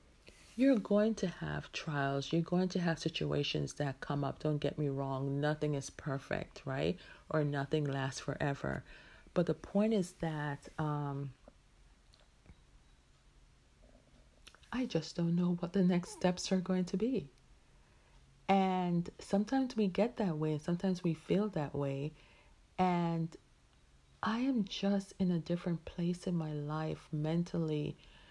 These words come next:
um, where I'm trying not to focus on the bad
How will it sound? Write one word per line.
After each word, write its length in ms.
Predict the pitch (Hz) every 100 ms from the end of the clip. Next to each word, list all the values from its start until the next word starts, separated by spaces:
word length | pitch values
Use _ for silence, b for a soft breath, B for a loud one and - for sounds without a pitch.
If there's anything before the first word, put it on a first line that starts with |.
| B B - -
um, 640 | 160 156 151 151 147 143 - - - - - - - -
where 540 | 160 165 156 147 143 143 b b b b b - - - - - - - - - - - - -
I'm 240 | 196 185 175
trying 640 | - - 190 190 196 180
not 240 | 165 165
to 80 | 170
focus 640 | - - 151 147 160 151 -
on 160 | 165 147
the 80 | 135
bad 600 | - 135 135 143 175